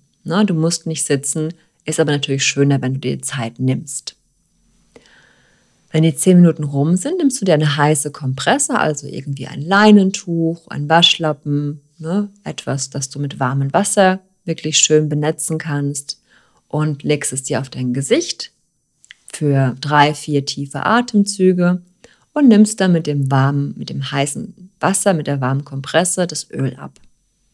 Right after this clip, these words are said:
Danach pflegst du das Öl nochmal mit Rosenwasser, also vielleicht mit einem Wattepad oder mit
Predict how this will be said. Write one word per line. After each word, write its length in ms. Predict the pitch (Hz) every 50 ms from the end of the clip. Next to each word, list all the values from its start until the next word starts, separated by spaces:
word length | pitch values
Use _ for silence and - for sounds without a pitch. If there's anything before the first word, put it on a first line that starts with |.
| _ _ _ - - _ _ _ _ _ _ _ _ _
Danach 440 | - 143 139 139 135 139 139 - - - _ _ _
pflegst 460 | - - - 160 165 165 - - -
du 40 | 170
das 280 | 151 143 139 139 - -
Öl 240 | 131 139 143 147 147
nochmal 560 | 143 139 143 - 160 147 143 139 135 135 131
mit 260 | 123 - - - -
Rosenwasser, 720 | 175 202 240 269 269 247 214 196 185 190 185 - - -
also 220 | - - 160 156 143 139
vielleicht 300 | - 147 135 135 - -
mit 140 | 135 -
einem 160 | - 135 139 156
Wattepad 560 | 175 196 - - 190 - - - 175 175 -
oder 140 | 160 147 135
mit 160 | 131 131